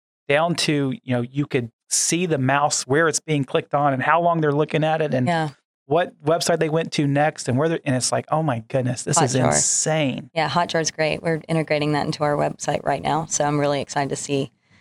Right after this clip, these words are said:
Speaker 2: um, the metrics on that once we get all that
Speaker 1: Yeah.
Speaker 2: enabled. But yeah, it'll be fun. I think we're, you know, we're kind of building everything right now and integrating those tools. So once that's all up and running, hopefully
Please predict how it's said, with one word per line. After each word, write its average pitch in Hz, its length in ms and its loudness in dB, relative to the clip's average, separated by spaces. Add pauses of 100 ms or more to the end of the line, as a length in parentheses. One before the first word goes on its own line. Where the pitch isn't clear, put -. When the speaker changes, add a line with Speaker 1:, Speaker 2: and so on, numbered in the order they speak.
(280)
Speaker 2:
um, 131 400 -4
the 156 80 0
metrics 139 420 -2
on 139 120 0
that 139 180 0
once 143 180 -2
we 139 80 -20
get 139 100 -2
all 139 180 0
that - 260 -2 (260)
Speaker 1:
Yeah. 135 80 -2
Speaker 2:
enabled. 135 420 -2
But 123 160 0
yeah, 135 280 -2
it'll 160 120 -2
be 165 120 2
fun. 139 440 -2
I 170 60 0
think 185 180 0
we're, 170 240 0
you 190 120 0
know, 160 120 4
we're 151 140 0
kind 170 180 2
of 160 80 0
building 165 320 2
everything 165 340 0
right 156 180 2
now 156 260 2
and 147 80 -2
integrating 147 460 0
those 139 180 0
tools. 156 380 0
So 131 240 0
once 147 240 -2
that's 147 240 -2
all 147 160 4
up 147 160 0
and 156 80 -2
running, 156 280 2
hopefully 196 580 -2